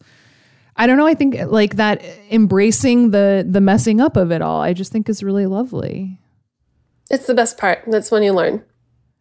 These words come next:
Speaker 1: Yeah. So what do you do with the recipe when you're like, "Well, this is pretty fucked"? Like, do you try to make the best of it, or are some, are there some days where you're just like, "It's time for takeout"?
Speaker 2: Um,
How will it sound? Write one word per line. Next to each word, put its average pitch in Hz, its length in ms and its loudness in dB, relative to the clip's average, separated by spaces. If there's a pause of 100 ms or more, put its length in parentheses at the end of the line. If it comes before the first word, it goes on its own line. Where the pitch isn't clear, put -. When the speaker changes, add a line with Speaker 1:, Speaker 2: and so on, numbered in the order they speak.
Speaker 1:
Yeah. 262 480 -2 (300)
So - 120 -2
what 294 100 2
do 311 60 2
you 330 100 4
do 302 120 2
with 311 100 0
the 240 60 -4
recipe 226 320 0
when 196 140 2
you're 175 120 0
like, 160 200 -2
"Well, 190 180 0
this 190 200 -2
is 175 80 -8
pretty 151 200 -2
fucked"? - 480 -10
Like, 185 160 0
do 175 100 -2
you 202 80 0
try 185 300 -2
to 226 400 2
make 277 200 0
the 262 60 -8
best 294 220 0
of 330 80 0
it, 349 100 4
or 190 140 4
are 180 60 2
some, 185 260 -2
are 180 160 -4
there 175 140 -2
some 170 160 -4
days 165 200 0
where 156 120 0
you're 156 180 -2
just 151 180 -8
like, - 320 -8 (380)
"It's - 100 -16
time 160 200 0
for 135 80 -2
takeout"? 127 400 -4 (880)
Speaker 2:
Um, 269 360 2